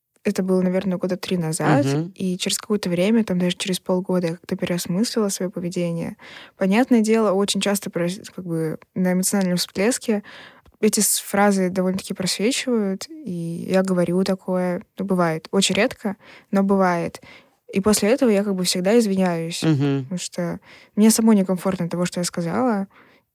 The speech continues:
Speaker 1: и я понимаю, что родителям тоже бывает болезненно это слышать.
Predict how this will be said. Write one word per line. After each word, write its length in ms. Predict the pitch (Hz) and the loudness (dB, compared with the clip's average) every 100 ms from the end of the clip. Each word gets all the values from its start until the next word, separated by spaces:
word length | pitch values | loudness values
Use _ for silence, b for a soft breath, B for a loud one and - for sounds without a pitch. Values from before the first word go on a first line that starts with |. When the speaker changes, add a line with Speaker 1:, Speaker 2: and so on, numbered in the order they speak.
| - | -8
Speaker 1:
и 80 | 185 | -4
я 260 | 175 180 175 | -2 0 0
понимаю, 340 | 190 190 185 | 2 2 2
что 140 | - | 2
родителям 440 | 180 180 185 180 170 | 0 0 0 -2 -2
тоже 340 | 175 170 170 - _ _ - | -4 -6 -8 -10 _ _ -12
бывает 260 | 180 156 - | -6 -6 -6
болезненно 580 | 147 196 233 226 202 202 b b b b b 185 | -4 -2 2 2 0 -6 b b b b b -6
это 160 | 180 | -4
слышать. 580 | - 196 180 180 - | -4 -2 -4 -4 -8